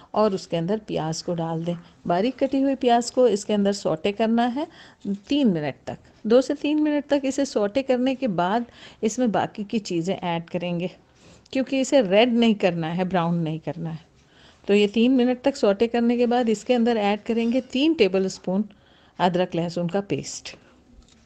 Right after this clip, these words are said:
अदरक लहसुन का पेस्ट इसके अंदर बहुत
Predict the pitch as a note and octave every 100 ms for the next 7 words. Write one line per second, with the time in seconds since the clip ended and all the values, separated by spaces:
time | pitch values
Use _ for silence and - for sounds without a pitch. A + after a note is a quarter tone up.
0 | _ _ _ - G3+ G#3+ D#4 E4+ A#3 A3
1 | B3+ B3+ B3+ F#3+ G3+ - - G#3 - C4+
2 | A3 G#3 A3 F#3+ G#3+